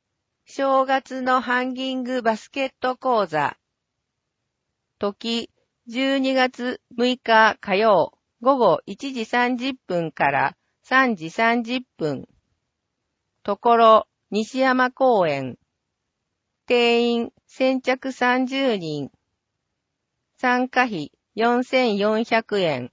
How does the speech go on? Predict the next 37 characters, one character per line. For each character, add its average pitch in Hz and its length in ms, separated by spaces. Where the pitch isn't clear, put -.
申 254 260
し - 140
込 262 160
み 233 320
問 226 240
い 226 80
合 214 100
わ 202 140
せ、 202 380
十 262 320
一 254 240
月 240 480
二 269 160
十 202 400
一 190 300
日、 196 520
月 196 300
曜、 226 440
午 269 180
前 226 300
十 240 320
時 175 160
か 143 180
ら、 143 260
電 226 280
話 214 180
で、 196 320
華 233 320
や 247 160
か 247 180
ト 277 160
ヨ 208 140
タ - 340
プ 185 100
ラ 190 180
ン 151 100
ト。 - 340